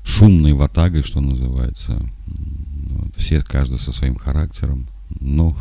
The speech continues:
<laughs> вот я прямо щас готов, э, вот прямо их всех расцеловать, и, потому что я знаю этих людей,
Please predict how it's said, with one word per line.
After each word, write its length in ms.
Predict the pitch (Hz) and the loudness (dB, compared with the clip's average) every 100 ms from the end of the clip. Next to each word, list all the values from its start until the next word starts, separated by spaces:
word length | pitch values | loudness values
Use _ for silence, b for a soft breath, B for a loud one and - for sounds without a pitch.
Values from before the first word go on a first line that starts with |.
| - | 2
<laughs> 880 | - - - - - - - - - | 2 -2 -18 -18 -18 -18 -18 -6 -2
вот 180 | 69 | 0
я 180 | 78 87 | 4 6
прямо 220 | 76 76 | 6 4
щас 200 | 58 69 | 4 0
готов, 360 | 62 64 - 67 | 0 -2 0 -2
э, 140 | - - | -2 -6
вот 640 | - 57 - - 58 64 | -6 -6 -8 -10 -6 -2
прямо 260 | - 67 64 | 2 2 0
их 60 | |
всех 260 | - - - | -2 -4 -4
расцеловать, 680 | - - 65 64 76 80 - | -8 -4 -2 0 0 0 -4
и, 100 | - | -8
потому 240 | - - - | -6 -6 -4
что 120 | 69 | -2
я 80 | 67 | 0
знаю 220 | 80 69 | 2 2
этих 220 | - - | -2 -6
людей, 420 | 62 58 65 104 | -6 -2 -2 -4